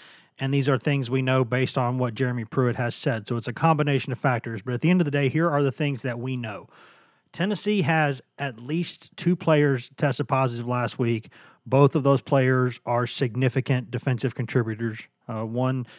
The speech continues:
definitely a starter, perhaps both starters. But bottom line is, whether you're a starter or not, you're, you're either in the rotation or, or you're not. And, and these are two guys who, who play a big role for Tennessee.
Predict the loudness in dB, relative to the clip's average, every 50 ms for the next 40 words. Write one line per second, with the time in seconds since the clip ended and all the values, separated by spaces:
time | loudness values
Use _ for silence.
0 | -8 0 4 4 4 4 2 0 0 0 2 4 4 6 6 4 2 2 2 2
1 | 4 2 2 0 -2 -2 0 0 0 0 -2 -2 -2 -2 -2 -2 -6 -8 -8 -2
2 | 2 4 4 4 4 2 0 0 0 0 -2 -4 -6 -8 -10 _ -20 -20 -20 _
3 | _ 0 2 2 2 2 0 0 0 2 2 4 4 2 2 -2 -2 0 0 0
4 | 0 0 -2 -4 -6 -8 -8 -6 -6 -4 -2 -2 0 0 0 0 0 0 0 -2
5 | -2 0 0 -2 -2 -2 -4 -6 -6 -6 -6 -4 -2 -2 -2 -2 -2 -4 -4 -4
6 | -8 -10 -14 -20 -20 -20 _ -10 -8 -8 -6 -4 -2 -2 -2 0 0 0 0 2
7 | 2 2 4 4 4 2 2 2 0 -2 -2 -4 -2 -2 -2 -4 -4 0 0 0
8 | 0 0 0 -2 -2 -2 0 -2 -2 -2 -4 -8 -6 -6 -6 -6 -8 -8 -8 -8
9 | -10